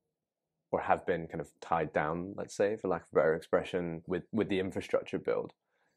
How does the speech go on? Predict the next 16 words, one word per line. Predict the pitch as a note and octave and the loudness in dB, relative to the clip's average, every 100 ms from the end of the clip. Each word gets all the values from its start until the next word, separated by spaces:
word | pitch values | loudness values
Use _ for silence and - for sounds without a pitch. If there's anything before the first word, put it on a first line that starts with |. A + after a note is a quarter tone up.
| _ | _
So | - G2+ | 6 6
is | F2+ | 8
that, | A2 A2 G#2+ - _ _ _ _ _ _ _ _ _ _ _ | 6 6 4 -2 _ _ _ _ _ _ _ _ _ _ _
we're | B2 A#2+ | 6 8
at | |
the | - | 6
tail | - B2 B2+ | 4 8 8
end | B2+ C3 | 6 4
of | B2+ | 6
that | C3+ - | 6 6
now, | A#2 A#2+ A#2+ | 2 4 4
would | A2+ | 2
you | A2+ | 0
say? | - A#2+ B2 | 2 4 4
And, | G2+ F#2 F2 E2 | 2 -2 -6 -6
and, | F#2+ F#2 F2+ | -6 -4 -6